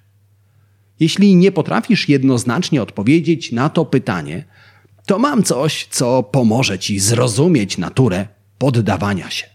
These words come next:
Przekonasz się, że problem często nie leży w Tobie, ale w tym, co inni mówią o Tobie. Jednak, aby lepiej to zrozumieć, musimy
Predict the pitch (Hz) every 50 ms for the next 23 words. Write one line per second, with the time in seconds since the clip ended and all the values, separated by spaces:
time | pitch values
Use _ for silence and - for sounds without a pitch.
0 | _ _ _ _ _ _ _ _ _ _ _ _ _ - - 127 - - 247 226
1 | - - - - - - 82 - - - _ _ _ _ - 101 101 123 123 127
2 | 127 120 - - - 110 - 180 202 175 90 78 64 67 95 - _ _ _ _
3 | - - 214 240 - - 294 226 214 202 202 240 254 185 143 - - - 147 170
4 | 110 87 71 62 - _ _ _ _ _ - - - _ _ _ _ _ 107 107
5 | 104 104 104 101 - - - 147 180 165 - - 139 - - _ - 214 226 233
6 | 202 156 131 120 104 101 95 104 131 147 143 104 101 90 90 85 - - - -
7 | 95 104 98 - - - _ _ _ _ _ _ _ _ _ _ 117 214 240 180
8 | 143 135 - - - 156 131 139 156 208 - 269 269 - 247 185 147 131 127 110
9 | - 170 185 120 71 - - - - _ _ _ _ _ _ _ _ _ _ _
10 | 127 127 127 - - - 208 233 214 214 208 196